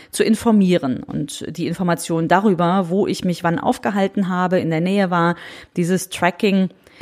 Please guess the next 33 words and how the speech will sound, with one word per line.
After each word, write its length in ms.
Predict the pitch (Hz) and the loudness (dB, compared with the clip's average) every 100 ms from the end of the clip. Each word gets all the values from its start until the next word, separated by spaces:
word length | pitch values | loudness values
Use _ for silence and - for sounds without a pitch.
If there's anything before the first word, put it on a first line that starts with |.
| - | -2
diese 200 | 208 214 | 0 2
Daten 380 | 175 180 - 180 | 2 2 0 2
sollten 280 | 165 165 | 2 2
gespeichert 560 | 170 - 147 147 185 170 | -2 -2 0 0 -2 0
werden 320 | 160 165 170 | 0 2 0
an 160 | 151 135 | -2 -2
einem 260 | 165 180 | -2 0
sicheren 500 | 170 180 214 233 202 | 0 0 2 0 0
Ort. 480 | - 143 101 - - - | 0 -2 -4 -8 -12 -4
pep 400 | 233 - - - | -4 -4 -12 -4
P 160 | 196 | -2
T 320 | - - - | -2 -2 -2
steht 240 | 269 226 208 | -2 -4 -2
für 160 | 196 | -4
Privacy 840 | 175 - 196 233 220 214 - 214 214 | -4 -2 0 2 2 0 -2 -4 -2
Preserving 960 | - 190 160 175 196 220 196 190 196 | -2 -2 0 0 2 2 2 0 -2
Proximity 840 | - 165 - - 294 294 277 226 | -4 -6 -6 -4 0 2 0 -4
Tracing. 680 | - 214 202 214 233 220 220 - - - _ - | -4 0 0 2 2 2 2 -2 -18 -20 _ -12
Tracen, 720 | - 185 220 226 233 226 220 | 0 4 4 2 4 4 4
das, 280 | 190 180 - | 2 -2 -2
äh, 120 | 170 | -4
Verfolgen, 640 | 170 170 - 175 196 220 190 | 0 -2 2 2 4 2 0
ob 160 | - | -2
man 120 | 175 | -4
in 120 | - 175 | -2 0
der 120 | 165 | 2
Nähe 560 | 170 170 170 185 202 | 2 2 4 4 2
war 420 | 190 208 226 262 302 | 0 -2 0 0 0
von 300 | - 220 220 | -4 -4 -2
einem 380 | - 202 220 220 | -2 -2 -2 -2
positiv 520 | 220 202 202 208 - | -4 -4 -8 -10 -10
getesteten 640 | 202 208 208 208 - 208 | -10 -8 -8 -10 -6 -6
Fall. 420 | - 208 208 226 | -4 -4 -2 -2